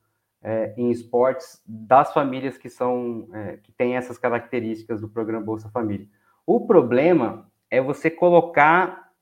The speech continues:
é, isso daí tudo dentro do mesmo guarda-chuva, do mesmo orçamento, é, e, e competindo por recursos. Então, você, em vez de criar uma coisa complementar, você vai tá criando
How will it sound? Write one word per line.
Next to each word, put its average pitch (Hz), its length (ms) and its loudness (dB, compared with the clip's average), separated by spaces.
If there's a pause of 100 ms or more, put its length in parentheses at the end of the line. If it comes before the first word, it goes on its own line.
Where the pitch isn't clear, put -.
é, 123 300 -2
isso 139 200 -10
daí 143 160 0
tudo 165 380 -4
dentro 185 680 -4 (720)
do 127 180 -6
mesmo 180 360 0
guarda-chuva, 147 800 0 (260)
do 123 120 -6
mesmo 170 380 0
orçamento, 131 680 -4 (1120)
é, 104 1000 -4 (200)
e, 156 680 -2 (140)
e 160 80 -4
competindo 180 720 0
por 127 180 -8
recursos. 110 420 -8
Então, 143 140 -8
você, 170 260 -2
em 180 120 2
vez 180 240 0
de 170 80 -6
criar 156 280 -2
uma 135 140 -4
coisa 127 240 -6
complementar, 127 720 -8
você 151 160 -12
vai 139 100 -8
tá 143 140 -8
criando 151 440 -8